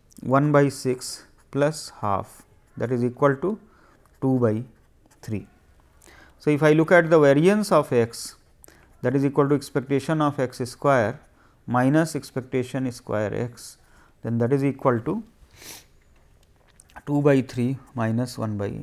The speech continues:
nine. So, that is equal to five by nine. Now, one may look at this. See, this is a discrete distribution and all the values are available here.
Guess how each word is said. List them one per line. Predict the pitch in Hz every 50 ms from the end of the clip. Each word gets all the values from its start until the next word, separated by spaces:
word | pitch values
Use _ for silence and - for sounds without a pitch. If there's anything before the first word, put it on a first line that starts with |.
| - -
nine. | 110 104 98 98 104 110 -
So, | - - 117
that | 117 117 120
is | 127 120
equal | 123 117 120 - 127 117
to | 117 156 170
five | - - - - 110 110 113 120 123 123 117 110
by | 101 98 98 101 - 151 - - _ _ _ _ _ -
nine. | - - - - - 113 - _ _ _ _ _ _ _ _ _ _ _ _ _ _ _ _ _ _ _ - - - - - - - - -
Now, | 156 165 165
one | 160 165 165 165
may | 165 160 160 156 156 - - - _ _ _ _ _ _ _ _ -
look | 139 143 139 -
at | 131 117 107 95
this. | 90 98 - - - - - _ _ _ _ _ _ _ _ _ _ - - _ _ _ _ _ _ _
See, | - - 170 156 127 - - - _ _ _ _ _ _ _ _ _ _ _ _ _ _ _ _ _ _ _ _ _ _ _ _ _ _ _ _ _ _ _ _ _ _ _ _ _ _ _ _ _ _ _ _ _ _ _ _ _ _ _ _ _ _ _ - _ _ _ _ _ _ _ -
this | - - 123 123
is | 160 151 139
a | 156 147 143 139 135 131 127 123 123 120
discrete | 123 120 - - 156 156 147
distribution | 151 147 - 160 143 139 - 160 147
and | 147 143 139 131
all | 127 127 131
the | 131 127
values | 127 127 120 123 127 123 117
are | 117 117 113
available | 117 110 110 113 113 110 120 120
here. | 113 107 95 98 110 -